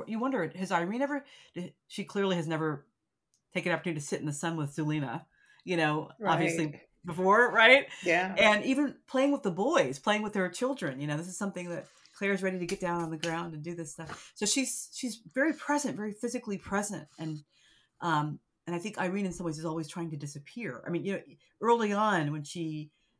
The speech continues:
Speaker 1: hands the white woman the, um, doll, you know,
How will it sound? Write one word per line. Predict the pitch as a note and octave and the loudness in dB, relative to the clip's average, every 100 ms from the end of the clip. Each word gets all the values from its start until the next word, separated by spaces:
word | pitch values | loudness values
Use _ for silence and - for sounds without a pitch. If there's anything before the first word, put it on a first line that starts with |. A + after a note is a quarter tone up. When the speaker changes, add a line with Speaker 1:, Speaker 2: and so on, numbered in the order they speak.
| _ | _
Speaker 1:
hands | F3 G3 F#3+ F3+ E3 | -4 -2 0 -2 -6
the | - E3 D#3 | -6 -4 -2
white | D3+ E3+ | -2 -4
woman | F3 D#3+ D3 | -4 -2 -2
the, | D3 D3 | 0 -2
um, | C#3 C#3 C#3 - | -2 -4 -8 -8
doll, | - E3 E3 A#2+ C#3+ - _ _ _ _ _ _ _ _ - - | 2 4 4 2 -8 -18 _ _ _ _ _ _ _ _ -20 -8
you | E3 | -4
know, | D3 C#3 | -2 -2